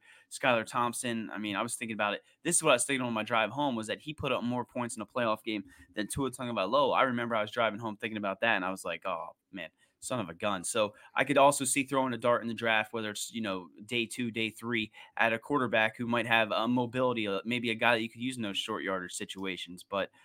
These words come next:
um, for me, I think the list we're compiling – pretty much is spot on. Let's just hope the Dolphins and Chris Grier can figure out a way to, um, make it all happen, 'cause it's not a tough task. Like we said, put up that Dawn Aponte bat signal.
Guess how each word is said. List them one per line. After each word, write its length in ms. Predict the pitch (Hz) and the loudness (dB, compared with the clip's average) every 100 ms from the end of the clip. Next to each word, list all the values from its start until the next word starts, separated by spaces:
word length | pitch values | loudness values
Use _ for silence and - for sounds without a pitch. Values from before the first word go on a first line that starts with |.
| - - | -16 -2
um, 340 | 95 90 87 _ _ | 0 0 -4 _ _
for 200 | - - | -10 -2
me, 180 | 117 120 | 0 2
I 100 | 101 | 2
think 240 | 101 110 - | 0 -6 -6
the 60 | |
list 240 | 104 107 107 | -6 -4 -6
we're 80 | |
compiling – 560 | 101 92 107 107 107 101 - - _ | -10 -6 -2 0 0 -6 -10 -20 _
pretty 160 | - 151 | 0 4
much 220 | 143 131 | 4 4
is 100 | 120 | 0
spot 320 | - 127 123 | 6 8 8
on. 260 | 123 131 104 | 6 0 0
Let's 200 | 107 - | -2 -4
just 120 | 117 | -6
hope 140 | 120 | -6
the 80 | 113 | -4
Dolphins 400 | 107 110 113 104 | -2 -2 -2 -6
and 100 | 101 | -6
Chris 200 | 95 104 | -8 -12
Grier 120 | - | -12
can 120 | 101 98 | -12 -10
figure 200 | 101 98 | -6 -4
out 120 | 92 | -2
a 20 | |
way 180 | 101 98 | -2 -4
to, 200 | 92 85 _ _ _ | -4 -6 _ _ _
um, 240 | 82 82 | -6 -4
make 160 | 95 107 | -2 -4
it 80 | 107 | -2
all 160 | 101 | 0
happen, 340 | 104 95 90 82 | 2 0 -2 -10
'cause 260 | 90 87 - - _ _ | -12 -12 -14 -18 _ _
it's 160 | 95 - | -8 2
not 240 | 127 110 | 4 4
a 20 | |
tough 200 | 127 110 | 4 0
task. 340 | - 101 92 - | 2 0 0 -2
Like 140 | 110 | -4
we 80 | 110 | -4
said, 260 | - 92 82 - - 117 | -4 -4 -6 -14 -8 -4
put 140 | 131 | 4
up 140 | 113 - | 4 4
that 180 | 107 | 2
Dawn 180 | 117 113 | 4 2
Aponte 640 | 101 - 107 104 101 98 | 2 0 -2 -2 -4 -4
bat 240 | 90 92 - | -2 -2 -4
signal. 360 | 90 90 82 | -10 -10 -12